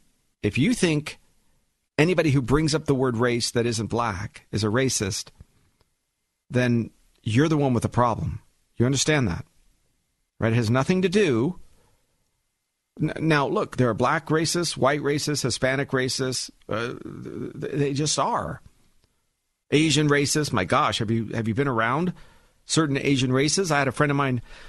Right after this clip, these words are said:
<sighs> friend of mine that's Korean. He says, uh, "There's nobody more racist than Japanese." I was around a Chinese person. He says, "Nobody more racist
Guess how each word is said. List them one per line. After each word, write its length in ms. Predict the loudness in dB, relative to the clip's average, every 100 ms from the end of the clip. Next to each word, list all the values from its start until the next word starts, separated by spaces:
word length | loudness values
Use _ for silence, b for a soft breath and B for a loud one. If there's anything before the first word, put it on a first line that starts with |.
| B B B -2
<sighs> 1000 | 2 2 0 -4 -14 -18 -20 _ _ _
friend 160 | 0 2
of 40 |
mine 140 | 2
that's 160 | 2 -2
Korean. 460 | -4 -2 0 2 2
He 80 |
says, 260 | 0 0 -2
uh, 220 | -2 -4
"There's 400 | -6 -2 0 0
nobody 240 | 0 0 0
more 220 | 0 0
racist 380 | 0 0 0 0
than 120 | 0
Japanese." 720 | 0 -2 -2 -2 -4 -6 -8 -8
I 120 | -4
was 120 | -2 0
around 220 | 2 0
a 60 |
Chinese 340 | 0 -2 -2 -2
person. 260 | -2 -2
He 40 | -2
says, 180 | -2 -2
"Nobody 300 | -2 -2 -2
more 180 | -2
racist 460 | 0 -2 -2 -4 -6